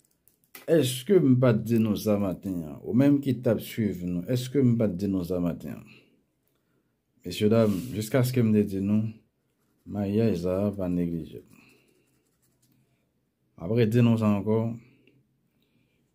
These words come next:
Travail là, capi belle. Mais c'est si seulement si nous encourageons.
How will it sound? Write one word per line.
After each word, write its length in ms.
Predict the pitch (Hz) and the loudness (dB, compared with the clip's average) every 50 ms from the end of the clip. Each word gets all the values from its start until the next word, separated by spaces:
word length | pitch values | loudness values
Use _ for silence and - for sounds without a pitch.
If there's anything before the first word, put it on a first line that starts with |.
| _ _ _ _ | _ _ _ _
Travail 280 | - 107 113 127 135 143 | -2 2 4 6 6 6
là, 140 | 151 151 143 | 6 6 4
capi 320 | 131 139 127 120 127 123 | 4 4 4 4 4 4
belle. 400 | 117 123 127 123 107 95 85 71 - - - - _ _ _ _ _ _ _ _ _ _ _ _ _ _ _ _ _ _ _ _ - | 4 6 6 6 4 2 -2 -4 -8 -14 -18 -20 _ _ _ _ _ _ _ _ _ _ _ _ _ _ _ _ _ _ _ _ -12
Mais 60 | 104 | -8
c'est 160 | 104 113 110 | -4 -4 -2
si 260 | 113 - 143 139 127 | -2 2 4 4 4
seulement 360 | 123 127 120 113 113 107 101 | 6 4 4 4 4 4 2
si 180 | - - - 110 | 2 2 2 4
nous 120 | 104 104 | 4 4
encourageons. 680 | 101 98 92 - 107 104 95 92 87 87 95 101 104 - | 2 0 -4 -4 -4 -2 -2 -2 -2 -2 -4 -6 -6 -8